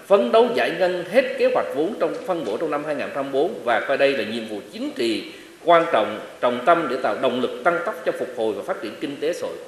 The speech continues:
của tỉnh cũng nói chung và của các địa phương nói riêng. Thực hiện đồng bộ các giải pháp, đẩy nhanh tiến độ thu ngân sách nhà nước, các giải pháp chống thất thu thuế, rồi quản lý sử dụng hiệu quả đất đai, tài nguyên khoáng sản, tăng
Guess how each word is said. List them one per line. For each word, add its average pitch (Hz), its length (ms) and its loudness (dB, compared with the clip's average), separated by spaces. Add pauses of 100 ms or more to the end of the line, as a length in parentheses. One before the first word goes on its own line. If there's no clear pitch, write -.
(120)
của 117 180 -6
tỉnh 131 260 -6
cũng 110 100 -12 (160)
nói 135 80 -6
chung 127 300 -4
và 101 220 -6 (300)
của 101 140 -12
các - 120 -16
địa 90 180 -12
phương 117 320 -6
nói 127 100 -4
riêng. 127 220 0 (1400)
Thực 156 160 2
hiện 139 220 4
đồng 151 200 6
bộ 135 180 6
các 214 80 -2
giải 127 120 -2
pháp, 220 240 2 (460)
đẩy 147 240 4
nhanh 190 200 4
tiến 247 140 -2
độ 123 180 2
thu 202 140 6
ngân 196 140 2
sách 240 160 0
nhà 123 80 -2
nước, - 480 2 (240)
các 220 100 2 (100)
giải 113 120 2
pháp 190 200 2 (100)
chống 233 200 4
thất 196 180 0
thu 180 160 0
thuế, 175 300 0 (500)
rồi 120 140 -2
quản 139 220 4
lý 190 140 6
sử 170 120 0
dụng 127 240 0
hiệu 131 260 4
quả 120 120 2
đất 196 180 0
đai, 151 220 6
tài 123 120 6
nguyên 143 240 0
khoáng 180 140 0
sản, 123 280 -6
tăng 156 160 2